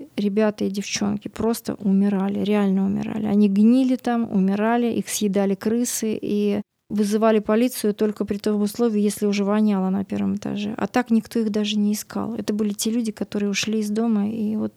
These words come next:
больше не вернулись, потому что на рынке продавали наркотики, а они потом просто расходились по ближайшим подвалам, чтобы не ехать далеко через весь город, так как Питер большой. И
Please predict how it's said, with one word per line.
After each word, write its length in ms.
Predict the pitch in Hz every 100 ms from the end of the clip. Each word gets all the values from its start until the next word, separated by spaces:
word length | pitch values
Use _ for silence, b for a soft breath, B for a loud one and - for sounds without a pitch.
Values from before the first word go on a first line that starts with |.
| _
больше 300 | 214 202 -
не 140 | 208 202
вернулись, 420 | 202 208 202 -
потому 300 | - 214 202
что 180 | - 208
на 240 | 208 208
рынке 300 | 208 196 -
продавали 420 | - 196 196 196
наркотики, 720 | 196 196 - 262 - - 247
а 80 | -
они 300 | 240 277 285 -
потом 280 | 226 247
просто 260 | 240 240 -
расходились 480 | 202 - 202 208 202
по 120 | 202
ближайшим 500 | 202 202 202 - 196
подвалам, 460 | 196 202 240 233 196
чтобы 300 | - 196 202
не 120 | 202
ехать 320 | 214 208 190
далеко 380 | 185 190 196 202
через 320 | - 196 190
весь 160 | 190 190
город, 340 | 190 196 208
так 160 | - 196
как 160 | 190 -
Питер 300 | 196 - 208
большой. 600 | 208 208 226 220 220 226 _ _ _
И 440 | - 262 277 277